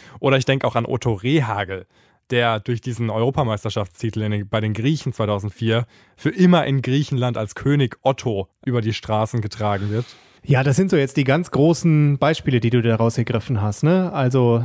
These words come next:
Speaker 2: der fast schon Trainerrentner Rehhagel, Maradona, der Heilige in Argentinien. In Deutschland beispielsweise, um mal hier hinzugucken, ist ja das Verhältnis ein bisschen abgekühlter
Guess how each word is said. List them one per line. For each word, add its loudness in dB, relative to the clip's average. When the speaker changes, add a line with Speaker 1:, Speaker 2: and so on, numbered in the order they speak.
Speaker 2:
der 2
fast -2
schon 2
Trainerrentner 2
Rehhagel, 2
Maradona, 2
der 0
Heilige 4
in 0
Argentinien. 2
In 2
Deutschland 2
beispielsweise, 2
um 2
mal 2
hier 4
hinzugucken, 2
ist -4
ja 4
das -4
Verhältnis -2
ein 0
bisschen 0
abgekühlter 2